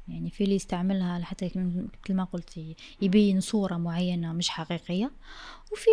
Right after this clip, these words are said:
اللي يستعملها ل-، ليدعم أعماله أو ليتواصل مع جمهوره أو، يعني، آه، الهدف مختلف. يعني، أنا نفضل إنه لما يكون عندي شيء مادة نقدمها للناس ونحطها على السوشيال ميديا وخلي الناس تشوف وخلي الناس ت-، لكن لما يكونش ما عندي شيء، شيء ما، يعني،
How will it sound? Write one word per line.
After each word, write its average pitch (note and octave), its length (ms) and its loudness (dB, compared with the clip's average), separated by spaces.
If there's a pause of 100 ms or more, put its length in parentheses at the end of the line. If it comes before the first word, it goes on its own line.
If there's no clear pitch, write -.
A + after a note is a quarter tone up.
اللي F4+ 140 8
يستعملها D#4 840 4
ل-، B3+ 40 4
ليدعم B3 440 8
أعماله G#3+ 760 6
أو G3 160 0
ليتواصل A3+ 520 0
مع A3 220 4
جمهوره A#3 640 4
أو، A3 160 2 (300)
يعني، B3+ 460 10
آه، - 280 0
الهدف D4 480 8
مختلف. F#3+ 760 6
يعني، F3+ 220 -2
أنا C#4 160 12
نفضل C#4 380 6
إنه B3 200 10
لما A#3 220 10
يكون E4+ 220 4
عندي B3 320 8
شيء B3+ 380 2 (460)
مادة A#3+ 560 10 (100)
نقدمها C#4 600 6
للناس G3 440 0
ونحطها C#4+ 380 0
على G#3 140 0
السوشيال G3+ 440 -4
ميديا G3 300 0
وخلي B3+ 300 2
الناس G#3 260 0
تشوف G3 280 -8
وخلي G3+ 240 -6
الناس F#3+ 220 -6
ت-، F#3 260 -8 (560)
لكن B3 200 6
لما B3+ 160 12
يكونش - 360 2
ما D4 120 8
عندي D4+ 200 6
شيء، C#4+ 320 2
شيء A#3+ 220 2
ما، A3+ 220 4
يعني، G#3+ 320 4